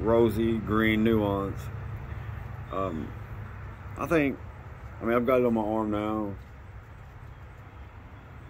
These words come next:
It's a very lovely smell. I mean, I mean, to me it is. Um, you might need to, like,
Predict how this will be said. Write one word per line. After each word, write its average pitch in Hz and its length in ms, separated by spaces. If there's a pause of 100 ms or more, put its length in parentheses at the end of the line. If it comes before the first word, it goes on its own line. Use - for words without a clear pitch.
(460)
It's 123 120
a 123 60
very 113 460
lovely 104 560
smell. 98 260
I 110 120
mean, 123 100
I 117 40
mean, 120 300 (120)
to 131 80
me 165 240
it 110 100
is. 107 440 (640)
Um, 98 380 (1400)
you 117 60
might 123 200
need 117 200
to, 113 80
like, 110 180